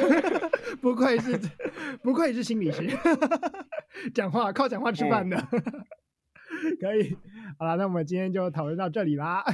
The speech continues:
Speaker 2: 嗯，大家，
Speaker 1: 大家有没有
Speaker 2: 嘿。
Speaker 1: 自己喜欢的粉丝理论？<laughs>
Speaker 2: 其实我觉得在我们这一集里面，当然大家就可以去，去想，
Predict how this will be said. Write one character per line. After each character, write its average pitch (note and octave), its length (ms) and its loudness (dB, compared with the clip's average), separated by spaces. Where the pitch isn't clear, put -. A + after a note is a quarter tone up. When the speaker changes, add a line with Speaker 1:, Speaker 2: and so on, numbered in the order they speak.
Speaker 2:
嗯， A2 200 -6
大 A2 120 -8
家， A2+ 160 -4
Speaker 1:
大 G3+ 80 0
家 G#3+ 80 2
有 G3+ 60 0
没 F#3 80 0
有 F#3 160 0
Speaker 2:
嘿。 F3 140 -8
Speaker 1:
自 A#3+ 100 -2
己 A3+ 80 4
喜 F#3 140 0
欢 F#3+ 100 2
的 G3+ 80 0
粉 D#3+ 180 -2
丝 F3+ 120 0
理 E3+ 140 2
论？ D#3 180 0
<laughs> C4 200 -2
Speaker 2:
其 B3 60 -4
实 B3 80 -2
我 B2+ 120 0
觉 B2+ 80 -6
得 B2 80 -4
在 C3+ 220 -2
我 A#2 80 -6
们 A2 100 -6
这 D3 100 2
一 D3+ 80 2
集 B2 120 -10
里 F#2 100 -12
面， G#2+ 180 -6
当 A#2 120 -4
然 F#2+ 200 -8
大 A2+ 140 -2
家 A2+ 60 0
就 A#2 100 -6
可 G#2 120 -10
以 F2 60 -10
去， F#2+ 360 -16
去 C3+ 140 -12
想， - 260 -10